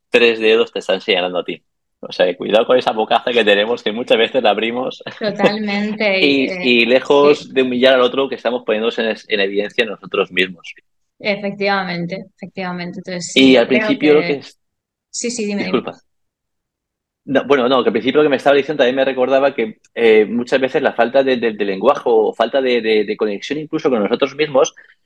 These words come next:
Speaker 2: Sí.
Speaker 1: eh, yo, yo he vivido, eh, he visto casos en los que me han dicho, eh, pues, me pregunto, "¿Cómo te encuentras?". "Uy, pues estoy, pues, estoy, estoy chof, chof".
Speaker 2: Sí, sí.
Speaker 1: Claro, dices, "Ostras", ¿no? Y te pones a pensar y dices,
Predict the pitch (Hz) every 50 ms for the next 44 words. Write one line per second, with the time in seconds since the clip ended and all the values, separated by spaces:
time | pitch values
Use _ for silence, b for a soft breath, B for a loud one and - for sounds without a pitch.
0 | _ _ _ _ 214 196 208 123 120 113 110 107 107 104 104 101 101 98 98 98
1 | 92 101 101 117 120 113 98 113 123 123 131 135 135 135 127 131 - - 120 117
2 | 117 117 113 110 127 131 127 - 135 127 151 135 - 143 139 151 143 - - -
3 | _ - 110 110 110 107 107 101 - - 113 98 101 101 101 107 104 - - 117
4 | 110 107 104 95 - - _ _ _ _ _ _ - 90 - - 65 73 - -
5 | 214 214 - - 180 208 233 208 175 156 139 - 113 104 135 160 170 - 110 -
6 | - - - 139 139 160 180 180 - - - - - - - - 156 156 - -
7 | 170 160 - 131 113 - - _ _ _ _ _ _ _ _ _ _ _ _ _
8 | _ - - 117 202 202 208 254 294 - - - - _ _ _ _ - - 143
9 | 135 135 135 123 110 117 110 107 - 107 - - - 120 117 107 117 151 160 120
10 | 110 - - - - 135 147 165 190 - 156 135 - 160 - 120 107 -